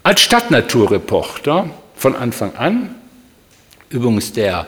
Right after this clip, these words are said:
Macher dieser Berliner Seiten ist jetzt der neue Chef des Rowohlt Verlages.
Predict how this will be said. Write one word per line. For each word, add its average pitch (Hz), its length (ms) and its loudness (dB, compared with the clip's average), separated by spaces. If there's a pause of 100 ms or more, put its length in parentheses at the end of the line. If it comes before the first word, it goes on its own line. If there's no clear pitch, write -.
(360)
Macher 143 340 2
dieser 117 260 2
Berliner 104 460 2
Seiten 87 400 0
ist 95 200 -8
jetzt - 280 -4
der 80 80 -2
neue 76 480 -6 (960)
Chef - 520 -4
des 120 160 -6
Rowohlt 107 340 4
Verlages. - 680 -12